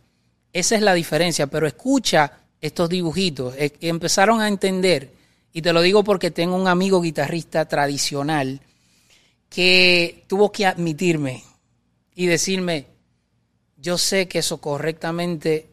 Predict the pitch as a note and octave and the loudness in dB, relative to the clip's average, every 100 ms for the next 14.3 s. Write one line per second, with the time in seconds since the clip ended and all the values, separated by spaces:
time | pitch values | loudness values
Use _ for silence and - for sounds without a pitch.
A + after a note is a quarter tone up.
0 | _ D#3 D3+ C#3+ C#3 D#3+ D#3 D#3 D3+ D3 | _ -4 0 0 0 0 0 0 -2 -2
1 | C#3+ D3+ - E3 D#3+ - - C#3+ C#3 C#3+ | -6 -6 -2 -2 -2 -4 -4 0 2 2
2 | C3+ B2 C3 D#3 F3+ F3+ F#3+ F3 E3 E3+ | 2 -2 -4 -2 0 -2 0 2 4 4
3 | F#3 E3+ D3 C#3 C3+ D3+ D3 C#3+ E3 F#3 | 4 0 -2 -4 -6 -6 -4 0 2 0
4 | F3 D3+ D3+ - F3+ F#3+ - - - - | -2 -2 -4 0 2 2 -2 -20 -20 -20
5 | _ _ _ - D#3 D#3+ C#3 E3+ G3 G3+ | _ _ _ -2 0 0 0 0 2 2
6 | F#3 E3 D3+ F3+ A3+ G3+ E3+ D#3+ F3+ F3+ | 2 0 0 -2 2 0 0 -2 -4 -4
7 | F3+ D3+ D#3 E3 E3+ E3+ D#3+ D3+ F#3 G#3+ | -4 -4 -4 -2 -2 -4 -6 -4 -4 -2
8 | G3 E3+ D3+ C#3+ E3 F#3+ F3+ E3 D#3+ E3 | 0 0 0 0 0 -2 -4 -4 0 0
9 | E3 E3 E3 - D3 C#3 - _ _ _ | 0 0 0 0 -2 -4 -8 _ _ _
10 | _ _ _ _ _ _ - F#3+ F#3 F#3 | _ _ _ _ _ _ 0 2 4 2
11 | F3+ F#3 A3 A3+ G3+ G#3+ F#3+ E3 F3+ G3+ | 4 2 2 2 2 2 4 4 0 0
12 | F3+ G3 F#3 F3 E3 F3+ D#3 C#3 C3 E3 | 0 0 0 -2 -2 -2 -2 -2 0 2
13 | F3+ F3 E3+ E3+ D#3+ D#3+ E3 D#3+ F#3 E3 | 2 2 -2 -2 -2 -2 0 0 2 0
14 | C3+ C3 | -2 -6